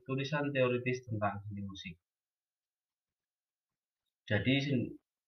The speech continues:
sejak seni musik dianggap sebagai cabang keilmuan tersendiri, tulisan teoritis tentang seni musik mengalir di tengah-tengah masyarakat. Tulisan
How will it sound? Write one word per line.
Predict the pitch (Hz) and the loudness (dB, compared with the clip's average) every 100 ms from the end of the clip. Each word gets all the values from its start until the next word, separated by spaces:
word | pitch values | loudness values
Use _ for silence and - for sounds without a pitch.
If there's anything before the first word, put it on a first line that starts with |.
| - | -14
sejak | - 110 113 107 - | -4 0 6 6 6
seni | - 113 110 | 0 0 2
musik | 113 113 139 - | 2 0 -4 2
dianggap | 110 104 104 | 4 6 4
sebagai | 104 - 107 107 | 2 -2 0 2
cabang | 101 104 104 | 2 4 4
keilmuan | 101 104 107 104 107 | 2 2 2 2 2
tersendiri, | 104 - 101 98 104 143 156 | 0 -4 -4 -2 2 2 2
tulisan | 120 113 113 110 | 0 0 0 2
teoritis | 110 113 120 160 156 | 2 0 2 4 2
tentang | - 127 127 | 0 0 -2
seni | 127 135 143 | -2 -2 0
musik | 143 143 - - | 0 -2 -8 -4
mengalir | 127 120 120 120 113 | 0 2 4 2 -2
di | - | -8
tengah-tengah | 101 101 92 92 95 | -6 -6 -6 -8 -10
masyarakat. | 95 - 95 101 98 - _ _ _ _ _ _ _ _ _ _ _ _ _ _ _ _ _ _ | -10 -6 -4 -2 -4 -6 _ _ _ _ _ _ _ _ _ _ _ _ _ _ _ _ _ _
Tulisan | - 127 135 156 | -4 -2 4 4